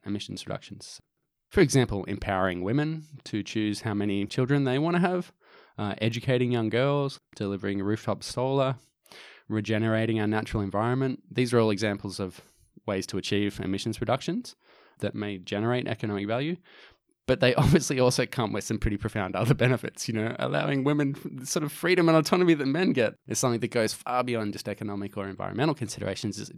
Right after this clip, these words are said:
It just so happens to have huge emissions reductions benefits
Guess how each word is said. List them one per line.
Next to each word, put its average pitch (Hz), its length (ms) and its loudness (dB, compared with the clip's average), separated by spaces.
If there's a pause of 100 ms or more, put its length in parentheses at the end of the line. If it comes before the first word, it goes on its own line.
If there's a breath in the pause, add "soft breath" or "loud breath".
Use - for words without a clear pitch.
(160)
It 120 120 -4
just - 200 0
so 107 140 2
happens 107 400 -2
to 101 60 -12
have - 200 -12
huge 113 760 -4
emissions 101 440 -4
reductions 95 640 -6 (240)
benefits 98 460 -6